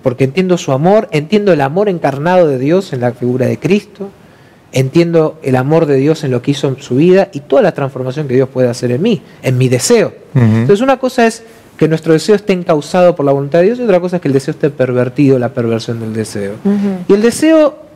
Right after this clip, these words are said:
Speaker 1: es como algo que sigue, sigue, sigue y nunca se satisface porque es deseo, es de una carencia, pero si no tiene a Dios es como que no tiene un norte, entonces puede ir para cualquier lado.
Speaker 2: Claro.
Speaker 3: Ujú.
Speaker 1: Pero en esto que vos decías, yo creo que Dios no se equivocó. Yo creo que Dios,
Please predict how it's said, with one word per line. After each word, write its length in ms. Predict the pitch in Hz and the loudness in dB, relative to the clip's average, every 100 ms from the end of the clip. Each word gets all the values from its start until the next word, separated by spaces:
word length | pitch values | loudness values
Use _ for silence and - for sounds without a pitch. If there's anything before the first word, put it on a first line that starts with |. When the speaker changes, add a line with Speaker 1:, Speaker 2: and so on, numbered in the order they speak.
| - | -6
Speaker 1:
es 140 | 208 | -6
como 400 | - 202 190 190 208 | 0 0 0 -2 0
algo 300 | 233 233 214 | 0 0 -2
que 80 | 175 | -6
sigue, 480 | - 262 254 226 202 | 0 2 4 2 0
sigue, 400 | - 247 233 220 | 0 0 2 0
sigue 340 | - 254 240 | 0 0 2
y 40 | |
nunca 240 | 196 208 202 | 2 0 -2
se 100 | 196 | -2
satisface 500 | 208 233 226 277 165 | -4 -4 -2 -2 -2
porque 240 | 127 123 | -8 -2
es 60 | 170 | 0
deseo, 480 | 202 - 247 233 240 - - - _ | 0 2 2 2 -2 -18 -20 -20 _
es 140 | - 123 | -8 -2
de 60 | |
una 160 | 139 156 | 0 0
carencia, 580 | 196 208 220 214 214 214 - - - | 0 0 -2 -4 -2 -2 -4 -18 -4
pero 160 | 165 175 | 0 0
si 180 | - | 0
no 140 | 214 247 | 0 2
tiene 220 | 254 240 | 2 2
a 60 | 214 | 2
Dios 260 | 247 285 | 0 -4
es 60 | 214 | -4
como 220 | 165 151 | -4 -2
que 80 | 147 | -2
no 80 | 147 | -2
tiene 140 | 160 | -2
un 60 | 175 | 0
norte, 260 | 226 147 135 | 0 0 -4
entonces 280 | 151 170 147 | -6 -6 0
puede 140 | 160 | 0
ir 60 | 147 | 0
para 160 | 135 | -4
cualquier 280 | 123 123 131 | -4 -4 -4
lado. 340 | 165 180 - - - | -4 -10 -10 -12 -6
Speaker 2:
Claro. 180 | 196 208 | -4 -4
Speaker 3:
Ujú. 80 | 196 180 180 - - | -6 -10 -12 -16 0
Speaker 1:
Pero 120 | 143 | 0
en 80 | 175 | 2
esto 220 | 208 208 | 0 0
que 80 | 190 | 2
vos 120 | 202 | 4
decías, 260 | 190 214 233 | 2 0 -2
yo 120 | 220 | 0
creo 200 | 214 214 | 0 0
que 100 | 170 | 2
Dios 160 | 170 | 2
no 80 | 180 | 0
se 120 | 175 151 | -4 -2
equivocó. 400 | 139 139 127 120 | 2 2 0 -4
Yo 220 | 156 156 | -4 -2
creo 240 | 165 165 165 | 0 0 0
que 140 | 139 | 0
Dios, 380 | 151 170 175 | 2 2 0